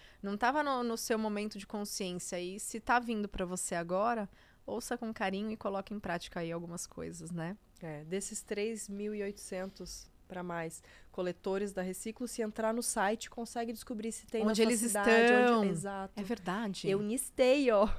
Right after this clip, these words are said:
Speaker 2: no Rio Grande do Sul, que é a minha cidade, sou gaúcha. Eu fui numa loja lá, já tinha comentado com a minha família, já sabiam, porque eu já tinha trabalhado com reciclos. Quando eu cheguei lá, fui numa loja, quando eu, "Ah,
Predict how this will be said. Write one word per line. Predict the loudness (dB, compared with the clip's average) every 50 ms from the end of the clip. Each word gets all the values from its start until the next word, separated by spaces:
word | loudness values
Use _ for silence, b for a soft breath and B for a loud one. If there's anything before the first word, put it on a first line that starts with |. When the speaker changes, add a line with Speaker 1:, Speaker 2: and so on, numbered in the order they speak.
| -2
Speaker 2:
no | -4 -4 -2
Rio | -2 0
Grande | 2 4 4 4 4 2
do | 0 0
Sul, | 2 0 0
que | 0 -2
é | -2
a |
minha | -2 -2 -4
cidade, | -4 -4 -2 0 0 0 0 -4
sou | -6 -8 -6
gaúcha. | -4 -2 -2 -2 -2 -4 -4 -6 -10 -12 B B B B B B B B -2
Eu | -2 -2
fui | -2 -4 -8 -6 -6
numa | -4 -4 -4 -2
loja | 0 2 2 2 2 2 0 -2
lá, | 0 0 0
já | 0 0 -4
tinha | -4 -6 -8 -6
comentado | -6 -4 -4 -4 -4 -4 -4 -4 -4 -4
com | -6
a | -8
minha | -8 -8
família, | -8 -8 -8 -8 -6 -6 -6 -6 -6
já | -6 -6 -6
sabiam, | -4 -4 -6 -6 -6 -6 -6 -8
porque | -8 -10 -10 -8
eu | -6
já | -6 -6
tinha | -6 -8 -8 -8 -8
trabalhado | -8 -8 -6 -6 -4 -4 -4 -4 -6 -8
com | -8 -8
reciclos. | -6 -6 -8 -10 -10 -12 -12 -12 -14 -14 -14 B B B B B B B B
Quando | -6 -4 -2 0
eu | 0
cheguei | 0 -2 -2 -2 -2 -2
lá, | -2 0 0 0 -2 -4
fui | -8 -8 -6 -6
numa | -4 -2 -2 0
loja, | 2 2 2 2 0 -2 -4
quando | -4 -4 -4
eu, | -2 -2
"Ah, | -2 -2 -4 -6